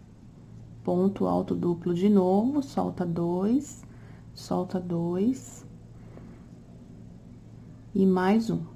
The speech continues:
Solta dois, solta dois.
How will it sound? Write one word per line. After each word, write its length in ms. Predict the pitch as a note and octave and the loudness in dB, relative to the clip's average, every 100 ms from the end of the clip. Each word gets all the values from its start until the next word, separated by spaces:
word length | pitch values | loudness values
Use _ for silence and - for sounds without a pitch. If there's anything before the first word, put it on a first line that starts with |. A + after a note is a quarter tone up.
| - - - | -18 -18 -16
Solta 440 | - - E3+ E3+ F3+ | -12 -6 -6 -6 -6
dois, 760 | F3 F3+ G3 A#3+ - - - - - - - - - | -2 0 2 0 -2 -10 -16 -18 -18 -18 -18 -18 -18
solta 680 | - - - G3 A3+ A#3+ G#3 | -16 -10 0 2 4 2 0
dois. 760 | F3+ F3+ F#3 G#3+ C4 - - | 0 0 2 2 2 -2 -16